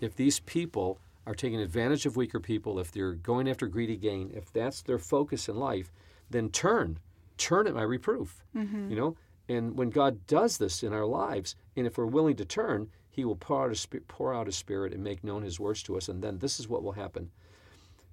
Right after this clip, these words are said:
Speaker 1: Verse twenty-six through twenty-eight talks about, if you don't listen, God will laugh at your calamity. He will laugh at your fear.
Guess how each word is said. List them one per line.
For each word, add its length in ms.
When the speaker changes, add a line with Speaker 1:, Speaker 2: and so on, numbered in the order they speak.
Speaker 1:
Verse 360
twenty-six 420
through 260
twenty-eight 720
talks 300
about, 280
if 240
you 100
don't 340
listen, 500
God 360
will 260
laugh 300
at 100
your 220
calamity. 840
He 280
will 340
laugh 320
at 80
your 280
fear. 520